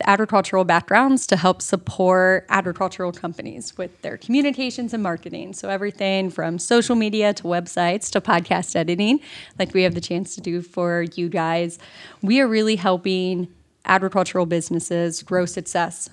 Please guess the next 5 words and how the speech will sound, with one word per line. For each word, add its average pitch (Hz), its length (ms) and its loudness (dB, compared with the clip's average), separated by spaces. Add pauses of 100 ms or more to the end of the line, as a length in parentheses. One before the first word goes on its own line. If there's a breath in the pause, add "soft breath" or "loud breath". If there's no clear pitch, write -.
with 185 240 -6
their 170 140 -6
com-, - 320 -14
their 175 600 -2
stakeholders. - 800 -4